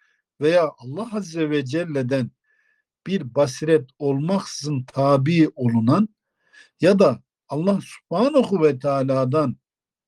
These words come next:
itaat edilmesi gereken hususlarda bilmeyerek dahi olsa itaat olunan her şey tağuttur demiştir.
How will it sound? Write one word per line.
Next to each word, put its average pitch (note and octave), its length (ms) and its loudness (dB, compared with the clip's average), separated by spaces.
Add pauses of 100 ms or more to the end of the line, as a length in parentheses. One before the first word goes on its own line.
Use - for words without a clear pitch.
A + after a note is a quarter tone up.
(240)
itaat G#3+ 440 0
edilmesi C#3+ 760 -2
gereken C#3 520 0
hususlarda B2+ 1000 -2
bilmeyerek D#3 720 2
dahi C3 340 0
olsa F3+ 500 2 (680)
itaat D#3+ 460 0 (100)
olunan B2 420 0
her F3+ 240 2
şey D#3 380 -4 (380)
tağuttur - 680 -10
demiştir. - 580 -20